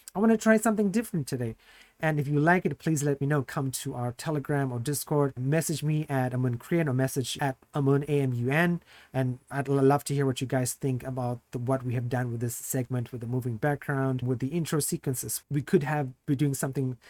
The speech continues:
even more complex than this if you guys do like it. I enjoyed making this today.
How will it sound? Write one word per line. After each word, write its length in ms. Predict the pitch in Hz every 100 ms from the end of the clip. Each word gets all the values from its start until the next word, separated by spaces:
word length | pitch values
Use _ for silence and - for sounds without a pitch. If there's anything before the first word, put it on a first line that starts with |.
| - - - 214
even 220 | 208 190
more 220 | 190 190
complex 420 | - 180 170 -
than 120 | 160
this 180 | 156 156
if 120 | 123
you 80 | 131
guys 260 | 135 123 120
do 160 | 143
like 240 | 127 123 120
it. 100 | 127
I 80 | 180
enjoyed 240 | 180 185
making 300 | 160 165 160
this 180 | 139 135
today. 400 | - 139 139 135